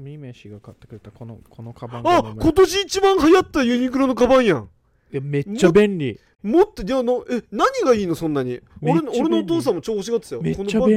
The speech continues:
Speaker 2: ッグが超欲しいんだとか。
Speaker 1: ミメシが使っててめっちゃ便利で、なんか、
Speaker 2: うん。
Speaker 1: いつもあの、サンローランのリュック使ってたんですけど、
Speaker 2: うん。
Speaker 1: なんか、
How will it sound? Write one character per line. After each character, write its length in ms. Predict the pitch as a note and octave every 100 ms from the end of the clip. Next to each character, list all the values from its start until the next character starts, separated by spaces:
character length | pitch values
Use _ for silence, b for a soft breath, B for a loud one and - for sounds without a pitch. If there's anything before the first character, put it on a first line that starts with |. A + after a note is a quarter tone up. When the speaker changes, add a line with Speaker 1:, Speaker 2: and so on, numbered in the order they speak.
| G3+
Speaker 2:
ッ 20 |
グ 100 | F3
が 60 | C#3+
超 100 | G#3
欲 180 | E3 D3
し 140 | D#3+
い 40 | C#3
ん 60 |
だ 120 | C3+
と 80 | C3
か。 60 | C3
Speaker 1:
ミ 180 | F3+ A#3+
メ 140 | G#3
シ 140 | - B2+
が 100 | B2
使 180 | -
っ 40 | B2+
て 100 | _
て 80 | A#2+
め 80 |
っ 40 | B2+
ち 120 | E3
ゃ 20 |
便 140 | D#3 D#3+
利 140 | C3+
で、 100 | A2
な 80 | A#2+
ん 40 |
か、 80 | C3
Speaker 2:
う 20 |
ん。 20 | D#3+
Speaker 1:
い 40 |
つ 100 | -
も 140 | D3
あ 40 | B2+
の、 120 | A#2
サ 160 | - E3
ン 100 | F3
ロ 120 | F#3
ー 40 |
ラ 80 | D3
ン 80 | A2
の 80 | A2
リ 80 |
ュ 40 | B2
ッ 40 |
ク 80 | _
使 180 | _ A2
っ 40 |
て 100 | C3+
た 80 | A2+
ん 140 | G2+
で 60 | G2+
す 60 | -
け 100 | G2+
ど、 80 |
Speaker 2:
う 20 | G2
ん。 60 |
Speaker 1:
な 80 | G#2+
ん 40 |
か、 120 | A#2